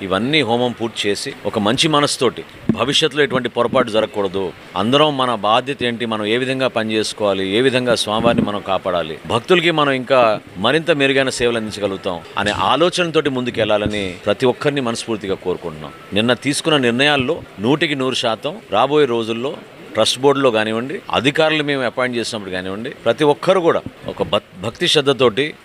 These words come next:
ఆ ఆలయ అభివృద్ధి కోసం నిజాయితీగా పనిచేసే వ్యక్తుల్ని ఎంపిక చేయాలనే ఆలోచన నిన్న మాట్లాడుకున్న తర్వాత గౌరవ ముఖ్యమంత్రి గారు, ఉప ముఖ్యమంత్రి గారు దాన్ని ఆమోదించారు. రాబోయే రోజుల్లో రాష్ట్రంలో ఎక్కడ ఎటువంటి కార్యక్రమాలు జరిగినా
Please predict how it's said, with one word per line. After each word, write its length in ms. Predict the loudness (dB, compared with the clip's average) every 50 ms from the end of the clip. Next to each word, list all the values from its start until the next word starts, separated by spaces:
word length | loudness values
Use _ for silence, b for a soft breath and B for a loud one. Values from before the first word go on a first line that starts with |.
| -12 -4 0
ఆ 40 | 4
ఆలయ 360 | 4 6 6 6 6 4 4
అభివృద్ధి 440 | 2 2 0 0 2 0 0 0 -2
కోసం 320 | 0 0 -2 -2 -2 -10 -12 -18 -20 -20 -20 -14 -8
నిజాయితీగా 480 | -6 0 2 2 2 2 0 -2 -2 -2
పనిచేసే 440 | -2 -2 -4 -2 -2 -4 -4 -4 -4
వ్యక్తుల్ని 400 | -4 -4 -4 -4 -4 -2 0 -2
ఎంపిక 200 | -2 -2 -2 -2
చేయాలనే 400 | 0 2 2 2 2 0 -2 0
ఆలోచన 580 | 0 2 2 2 2 0 -2 -2 -2 0 0 -2 -4 -6 -16 -18 -20 -20 -20 -20 -20 -20 -16 -6 -4 -4
నిన్న 380 | -4 -2 -2 0 -2 -2 -4 -8 -14 -20 -20 -20 -20 -20 -20 -20 -20 -20 -10 -8 -4
మాట్లాడుకున్న 500 | -2 -2 2 2 2 2 2 -2 -6 -2
తర్వాత 360 | -2 0 0 0 -2 -2 -4
గౌరవ 460 | -10 -10 -12 -8 -4 -2 0 0 0
ముఖ్యమంత్రి 520 | -2 -2 -6 -6 -4 -2 -2 -2 -2 0 0
గారు, 240 | 0 0 0 -4 -8
ఉప 120 | -6 -4 -4
ముఖ్యమంత్రి 460 | -4 -2 -2 -2 -2 0 0 2 4
గారు 100 | 4 4
దాన్ని 180 | 4 2 2
ఆమోదించారు. 580 | 0 2 2 2 2 2 0 0 0 0 0 0 -6 -14 -16 -14 -14 -14 -14 -14 -12 -4 0
రాబోయే 300 | 2 2 4 4 4 4
రోజుల్లో 320 | 4 2 2 2 2 2
రాష్ట్రంలో 560 | 4 2 2 0 -2 -4 -6 -4 -2 -2 -2
ఎక్కడ 380 | -2 -2 -4 -4 -2 0 2 4
ఎటువంటి 380 | 4 2 2 0 -4 -6 -6 -6
కార్యక్రమాలు 500 | -4 -2 -4 -4 -4 -8 -6 -6 -6 -4
జరిగినా 340 | -4 -6 -6 -6 -10 -12